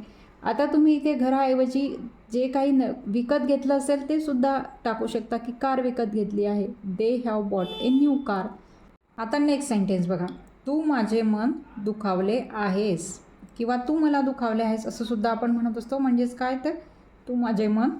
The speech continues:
दुखावले आहेस. आता हा काळ कोणता आहे ते ओळखायचा आधी. सर्वात शेवटचा शब्द क्रियापद कोणता आहे? आहेच, म्हणजेच हा वर्तमान काळ आहे.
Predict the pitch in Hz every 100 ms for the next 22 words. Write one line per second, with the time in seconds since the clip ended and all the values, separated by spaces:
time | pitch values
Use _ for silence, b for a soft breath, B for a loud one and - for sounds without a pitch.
0 | - - 240 226 214 196 196 285 - -
1 | - 214 190 170 185 - - 226 262 262
2 | 285 277 262 262 240 233 226 240 233 185
3 | 185 180 180 - - - - - - -
4 | - 240 240 262 269 254 247 254 254 247
5 | 220 247 240 247 240 240 - 247 240 240
6 | 240 262 254 - 214 202 190 214 - -
7 | - - - 208 208 220 220 262 269 220
8 | 214 190 180 175 175 185